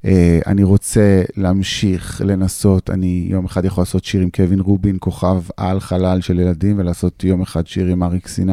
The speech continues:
אני רוצה להמשיך לעשות מה שאני רוצה. אני רוצה להמשיך ללכת ברחוב עם הילד, עם הילדים שלי, בעזרת השם, ועם אשתי. מצד שני, אני רוצה שלא יהיה אף פעם כרטיס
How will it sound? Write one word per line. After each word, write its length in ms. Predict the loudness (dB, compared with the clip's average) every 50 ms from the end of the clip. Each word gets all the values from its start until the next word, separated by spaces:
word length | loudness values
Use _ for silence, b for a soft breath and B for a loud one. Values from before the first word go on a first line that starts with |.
| 0 -2 -4 -4 -2
אני 120 | 0 0
רוצה 180 | 0 0 0 -4
להמשיך 360 | -4 -4 -6 -10 -14 -12 -10
לעשות 260 | -10 -10 -10 -10 -8
מה 60 | -8 -10
שאני 200 | -8 -8 -8 -8
רוצה. 260 | -8 -8 -10 -12 -14 -14 B B B B B B B B B B
אני 120 | 0 4 4
רוצה 200 | 4 4 4 4
להמשיך 420 | 2 2 0 -2 -4 -6 -4 -2
ללכת 520 | -2 0 0 0 -2 -2 -2 -4 -4 -2 -2
ברחוב 720 | -2 -2 -2 -2 -2 0 2 4 4 4 4 0 -4 -8 -10 B B B B B B B B B B B B B B B B B _
עם 260 | 0 2 2 4 4
הילד, 380 | 4 6 6 6 6 6 4 4 2
עם 160 | 2 2 2
הילדים 380 | 2 2 2 4 6 6 6 6
שלי, 280 | 6 4 4 6 6
בעזרת 340 | 4 4 4 2 2 2 0
השם, 380 | 0 2 2 4 4 2 2 -2 -6 -12 -18 -20 _ -20 -20 -20 -20 -20 -20 -14 0
ועם 220 | 4 4 6 6 6
אשתי. 460 | 4 4 4 4 6 6 6 6 4 B B B B B B B
מצד 420 | -2 0 2 2 4 4 2 2 2
שני, 440 | 2 2 4 4 4 4 4 4 2
אני 160 | 2 0 0
רוצה 360 | 2 0 0 2 2 2 2
שלא 1300 | 2 2 0 0 0 2 2 2 0 0 -2 -4 -10 _ _ -4 -2 0 2 2 4 4 4 6 6 6 6
יהיה 380 | 4 4 4 4 4 4 2 2
אף 120 | -2 -2
פעם 360 | -2 0 0 0 0 -2 -4 -4 -6
כרטיס 600 | -8 -8 -6 -6 -6 -6 -6 -8 -10 -14 -16